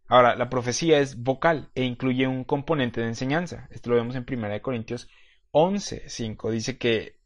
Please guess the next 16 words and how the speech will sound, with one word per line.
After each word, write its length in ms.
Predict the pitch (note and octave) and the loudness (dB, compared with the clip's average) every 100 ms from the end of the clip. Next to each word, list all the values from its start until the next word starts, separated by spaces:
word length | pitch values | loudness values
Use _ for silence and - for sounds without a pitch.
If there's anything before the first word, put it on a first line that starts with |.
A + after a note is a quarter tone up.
| _ | _
las 180 | - A#2 | -2 -2
mujeres 460 | B2+ C#3+ C3+ C#3 - | 0 2 2 0 4
oran 360 | D3+ D3+ D#3 - | 4 4 0 -2
y 100 | C#3 | 0
profetizan. 720 | C#3+ C#3+ C#3+ F3 F3 A#2 - _ _ - _ _ - _ _ _ _ _ _ | 0 0 -2 -4 -4 -6 -10 _ _ -20 _ _ -20 _ _ _ _ _ _
¿Cómo 240 | - G#3 G3+ | 2 2 4
puede 220 | G3+ G3 | 4 4
una 140 | G3+ | 2
mujer 280 | F#3 - D3 | -2 -2 -2
profetizar 560 | D#3 E3 E3+ F3 C3 C3+ | -2 -2 -4 2 4 4
y 60 | |
edificar 400 | C3+ B2+ - B2+ | 2 0 4 6
a 80 | C3+ | 6
otros 260 | C3+ C#3 - | 4 -4 -6
públicamente 760 | F3+ G3+ G3 G3 E3+ C3+ D3+ | -2 0 2 0 0 -2 -2
cuando 480 | D3 C3 B2+ A#2+ A#2+ | 2 2 4 2 0